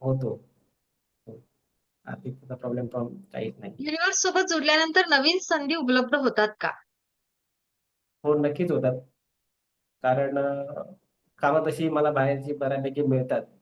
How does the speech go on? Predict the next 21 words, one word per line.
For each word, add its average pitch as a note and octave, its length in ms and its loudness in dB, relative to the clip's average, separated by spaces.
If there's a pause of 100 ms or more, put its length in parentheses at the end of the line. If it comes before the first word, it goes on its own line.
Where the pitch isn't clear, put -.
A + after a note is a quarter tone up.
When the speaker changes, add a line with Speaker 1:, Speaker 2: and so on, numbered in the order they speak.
Speaker 1:
मलाच D3 340 4
वेळ E3+ 240 6
भेटत D#3 120 2
असं D3+ 260 2
वाटतं E3 240 -2
कधी-कधी D#3 380 -6
मला D3 240 0
स्वतः D3 300 -4
असिस्टंट D3 420 -4
ठेवावा, B2+ 300 -2
की C3+ 120 -4
इतकं E3 420 -2
कामं D#3 220 4
येतात D3 280 0
केव्हा-केव्हा, D3 440 2 (380)
की D#3+ 100 -2
नाही, D#3 300 4
मी E3 220 4
नाही D#3+ 220 4
करू E3+ 200 2
शकत. D3 360 0